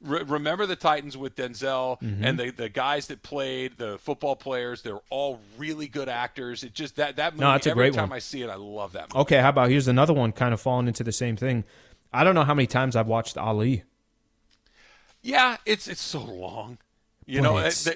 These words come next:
Speaker 1: the
Speaker 2: it's so good. I, I, I don't know how to describe it. And, and Will Smith is so good
Speaker 1: He's great.
Speaker 2: at playing Ali.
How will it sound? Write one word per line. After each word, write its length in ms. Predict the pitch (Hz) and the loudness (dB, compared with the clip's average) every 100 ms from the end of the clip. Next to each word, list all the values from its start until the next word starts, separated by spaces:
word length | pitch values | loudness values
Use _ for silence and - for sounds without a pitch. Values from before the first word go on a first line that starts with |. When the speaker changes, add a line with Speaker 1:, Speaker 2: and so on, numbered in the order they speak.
| - _ | -4 _
Speaker 1:
the 80 | - | 2
Speaker 2:
it's 180 | 147 - | 2 4
so 640 | - - 135 156 156 147 117 _ _ | 0 4 6 6 6 2 -8 _ _
good. 480 | - 117 95 87 - | 4 4 4 -2 0
I, 300 | 139 151 143 | 2 4 4
I, 120 | 135 | 4
I 40 | |
don't 100 | 165 170 | 4 6
know 60 | |
how 120 | 147 | 6
to 60 | 147 | 4
describe 340 | 135 - 123 | 2 2 2
it. 60 | 123 | 2
And, 180 | 160 151 | -2 -2
and 260 | 160 147 151 | 0 2 0
Will 280 | 147 165 208 | 2 4 4
Smith 520 | - - 190 190 - _ | 2 0 2 0 0 _
is 220 | 180 185 | -4 -2
so 480 | - - 196 202 190 | -2 0 2 4 4
good 520 | 147 131 120 170 180 | 0 -8 6 8 10
Speaker 1:
He's 60 | 131 | 8
great. 160 | 208 127 | 4 2
Speaker 2:
at 240 | 135 - | -2 -2
playing 440 | - 151 156 147 | 0 4 6 4
Ali. 680 | 139 127 120 120 131 127 104 | 4 4 6 6 4 4 2